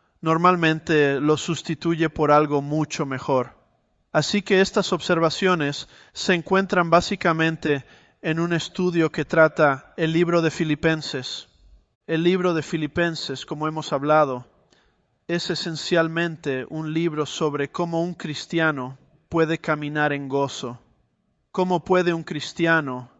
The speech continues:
experimentar bienestar emocional, el gozo del Señor, la paz de Dios que sobrepasa todo entendimiento,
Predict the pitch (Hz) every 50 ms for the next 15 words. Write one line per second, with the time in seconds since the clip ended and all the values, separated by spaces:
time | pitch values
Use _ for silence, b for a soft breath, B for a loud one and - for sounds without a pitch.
0 | _ _ - 156 - - - - - 170 156 156 156 151 147 147 - - 165 165
1 | 160 165 156 160 156 151 143 135 - - - 156 156 151 147 147 143 139 - -
2 | - 147 143 143 143 143 135 127 123 123 - _ _ _ _ _ _ _ - 151
3 | 151 147 135 156 165 170 160 - - 160 143 143 143 139 - - 160 143 139 139
4 | 139 139 127 120 120 - _ b b b b b b b _ 147 147 147 - -
5 | 165 170 175 160 151 156 160 151 147 151 151 151 147 143 - - - - 156 131
6 | - - 151 143 139 135 - - 156 151 151 - 156 139 - - 151 147 147 151
7 | 147 143 139 - 147 139 135 131 131 131 135 139 143 139 135 - - 127 123 120